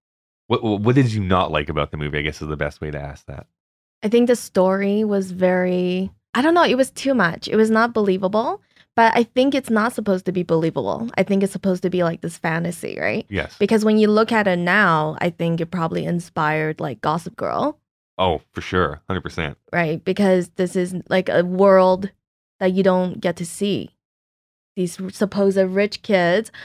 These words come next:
Speaker 2: who do, who does whatever they want. You know, their parents are nowhere to be seen, and they are doing all these bad things. They're doing drugs, they're having sex, they're, like, you know,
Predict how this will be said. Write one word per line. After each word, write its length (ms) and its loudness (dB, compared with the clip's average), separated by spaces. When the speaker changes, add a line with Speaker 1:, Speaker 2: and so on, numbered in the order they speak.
Speaker 2:
who 180 6
do, 200 -2
who 160 0
does 240 2
whatever 400 2
they 160 4
want. 540 -2
You 100 4
know, 140 6
their 200 4
parents 540 0
are 140 0
nowhere 400 2
to 120 -4
be 180 -2
seen, 760 -4
and 560 -2
they 300 2
are 600 0
doing 360 0
all 60 -2
these 300 -2
bad 300 -4
things. 300 -2
They're 80 -2
doing 320 -4
drugs, 560 4
they're 100 -2
having 300 -6
sex, 680 0
they're, 280 2
like, 520 -6
you 100 4
know, 360 2